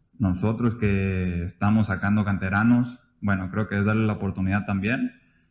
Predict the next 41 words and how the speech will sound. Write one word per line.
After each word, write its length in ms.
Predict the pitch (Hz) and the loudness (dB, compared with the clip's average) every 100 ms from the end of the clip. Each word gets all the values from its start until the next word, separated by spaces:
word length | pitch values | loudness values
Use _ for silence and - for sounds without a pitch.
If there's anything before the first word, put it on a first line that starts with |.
| _ | _
Y 60 | 104 | -2
bueno, 240 | 131 139 | 0 0
que 80 | 104 | 0
se 120 | 104 | 0
fogueen 540 | 98 101 104 131 151 139 | 0 2 2 2 0 0
y, 160 | 107 | 0
y 120 | 90 104 | 0 0
van 140 | 113 | 2
a 20 | |
ir 60 | 120 | 2
agarrando 460 | 110 101 110 113 113 | 2 -2 -2 0 0
ritmo 280 | 123 147 | -2 0
y 40 | 123 | -2
van 180 | 107 107 | -2 0
aumentando 380 | 107 98 104 98 | -2 -2 -6 -10
también 220 | 98 101 | -6 -4
el 100 | 98 | -4
nivel 240 | 92 98 | -6 -8
de, 320 | 104 95 87 - _ _ | -8 -8 -10 -20 _ _
de 140 | 110 95 | -8 -6
selección 560 | 95 92 90 110 120 131 | -4 -6 -4 -2 0 0
a 80 | |
como 200 | - 101 | -2 -2
de 100 | 98 | -2
equipos 380 | 98 107 - 110 | -4 -4 -2 0
de, 360 | 101 95 95 - _ _ _ _ | 0 -2 -4 -10 _ _ _ _
de 120 | 98 | -4
aquí 180 | 90 101 | 0 2
de 100 | 95 | 4
México, 420 | 117 120 95 - | 4 2 -2 -4
¿no? 180 | - 113 | 0 2
Entonces, 400 | 104 101 101 98 | 2 0 0 2
darle 220 | 104 110 | 2 2
la 80 | 107 | 0
oportunidad, 680 | 104 101 98 98 127 139 - - _ _ _ | -2 -2 -2 0 0 -2 -8 -20 _ _ _
eh, 460 | 98 95 95 95 95 | -2 0 0 0 0
a 60 | 95 | -2
los 240 | 92 92 | -2 -4
jóvenes, 420 | - 120 151 151 151 - _ _ | 0 0 2 0 -2 -8 _ _
la 120 | 101 | -4
verdad, 360 | 95 95 104 | -2 0 -2